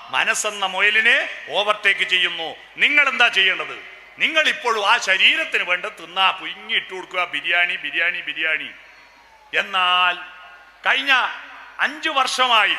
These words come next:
കേരളത്തിൽ ഏറ്റവും കൂടുതൽ ആളുകൾ ആസ്വദിച്ച ഒരു ബിരിയാണി കണ്ടവർ എത്ര പേരുണ്ട്? കേരളത്തിൽ അഞ്ചു വർഷമായി ഏറ്റവും കൂടുതൽ ആ-, ആളുകൾ ആസ്വദിച്ച ഒരു ബിരിയാണി ഉണ്ട്.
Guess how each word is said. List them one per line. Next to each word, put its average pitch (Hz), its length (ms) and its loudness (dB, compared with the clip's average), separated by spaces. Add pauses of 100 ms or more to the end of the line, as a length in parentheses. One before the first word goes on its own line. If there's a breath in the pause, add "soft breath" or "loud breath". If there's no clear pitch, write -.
(340)
കേരളത്തിൽ 247 600 4
ഏറ്റവും 285 500 0
കൂടുതൽ 226 400 2
ആളുകൾ 233 420 4
ആസ്വദിച്ച 233 500 -2
ഒരു 208 100 -2
ബിരിയാണി 208 500 2
കണ്ടവർ 180 420 -2
എത്ര 170 220 -6
പേരുണ്ട്? 135 540 -8 (1500)
കേരളത്തിൽ 160 400 -6
അഞ്ചു 165 260 -10
വർഷമായി 160 460 -8
ഏറ്റവും 180 360 -12
കൂടുതൽ 160 260 -8
ആ-, 147 300 -4
ആളുകൾ 151 320 -8
ആസ്വദിച്ച 147 440 -12
ഒരു 131 100 -16
ബിരിയാണി 135 380 -6
ഉണ്ട്. 101 300 -18